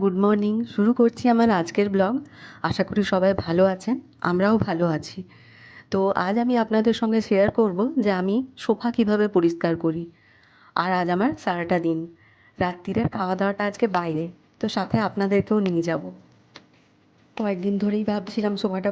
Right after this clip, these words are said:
পরিষ্কার করব, আর সামনে পুজোও চলে আসছে, আর ঘরে বাচ্চা আছে, তাই বেশ ভালো রকমের নোংরা। কিন্তু তার আগে নিজেদের জন্য ব্রেকফাস্টটা আগে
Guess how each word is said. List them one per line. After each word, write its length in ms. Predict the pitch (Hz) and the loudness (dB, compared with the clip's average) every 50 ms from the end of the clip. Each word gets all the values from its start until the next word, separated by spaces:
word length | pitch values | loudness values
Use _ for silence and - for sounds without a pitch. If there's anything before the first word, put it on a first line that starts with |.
| 202 208 | -2 -2
পরিষ্কার 380 | 196 202 202 196 - 214 208 208 - | -2 -4 -4 -4 -4 -4 -4 -2 -2
করব, 180 | 214 208 190 180 185 185 196 | -2 -2 0 -2 -4 -2 -2
আর 80 | 196 196 196 | -4 -4 -4
সামনে 240 | 226 208 208 208 220 220 208 | -4 -4 -2 -2 -4 -4 -4
পুজোও 300 | 220 220 208 220 220 226 226 226 | -4 -2 0 0 -2 0 0 -2
চলে 180 | 214 202 208 196 190 | -2 -2 -2 -2 -4
আসছে, 260 | 185 185 - - - 175 180 - - | -4 -6 -10 -10 -10 -10 -10 -10 -12
আর 80 | - 185 185 190 | -12 -8 -6 -2
ঘরে 180 | 196 190 196 185 185 | -2 -2 0 0 -2
বাচ্চা 280 | 175 175 185 - 220 214 208 202 | -2 -4 -4 -4 -2 -2 -2 -2
আছে, 200 | 196 202 - 196 196 - - - - _ _ _ | -4 -6 -10 -12 -12 -12 -18 -20 -20 _ _ _
তাই 120 | - 208 185 202 | -10 -8 -6 -6
বেশ 100 | 208 196 185 147 - | -8 -8 -10 -10 -6
ভালো 200 | 165 165 180 208 214 220 | -4 -2 -2 0 0 -2
রকমের 360 | 208 196 202 196 196 208 254 254 - - 185 | -2 -2 -2 -2 -2 -2 -4 -4 -6 -6 -4
নোংরা। 340 | 190 185 185 180 170 156 156 160 - _ _ _ _ _ _ - | -2 0 0 0 -2 -4 -6 -10 -14 _ _ _ _ _ _ -10
কিন্তু 180 | 214 196 226 226 226 | -6 -4 -2 -2 0
তার 160 | 226 214 214 220 | 0 0 0 0
আগে 120 | 214 220 277 262 - - - _ _ _ - - 220 | 0 -2 -4 -4 -6 -18 -20 _ _ _ -12 -6 -4
নিজেদের 320 | 220 214 214 214 202 214 208 196 | -2 0 0 0 0 0 0 0
জন্য 140 | 214 220 269 269 247 | 0 2 2 2 2
ব্রেকফাস্টটা 460 | 202 196 - - 208 196 - - 202 190 | 0 0 0 -2 -2 -2 0 2 2 2
আগে 120 | 190 190 | 2 2